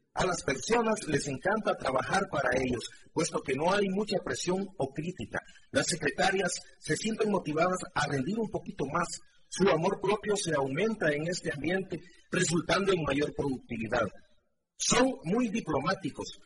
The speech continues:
pero su naturaleza serena e impasible pueden calmar una situación tensa con unas palabras suaves.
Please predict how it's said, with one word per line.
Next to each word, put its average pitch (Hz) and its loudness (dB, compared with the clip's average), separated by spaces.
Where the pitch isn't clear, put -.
pero 180 -2
su 190 -2
naturaleza 156 0
serena 190 0
e 147 0
impasible 185 -2
pueden 190 -2
calmar 156 0
una 190 -2
situación 156 -4
tensa 208 0
con 139 -4
unas 175 -2
palabras 139 0
suaves. - -4